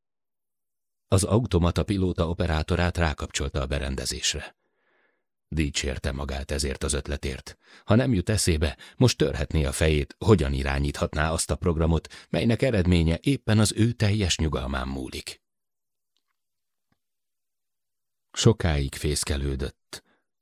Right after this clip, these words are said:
míg félig fekve megtalálta azt a helyzetet, amelyről feltételezte, hogy negyed óráig moccanás nélkül kibírja.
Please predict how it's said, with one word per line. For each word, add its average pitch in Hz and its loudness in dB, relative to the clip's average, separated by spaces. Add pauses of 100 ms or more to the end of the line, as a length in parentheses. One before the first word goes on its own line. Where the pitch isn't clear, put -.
míg 95 4
félig 76 -2
fekve 80 0
megtalálta 69 -2
azt - -8
a 73 -2
helyzetet, 67 -6 (720)
amelyről 98 6
feltételezte, 73 -2 (320)
hogy 101 2
negyed 80 4
óráig 78 0
moccanás 64 -2
nélkül 64 -4
kibírja. 64 -10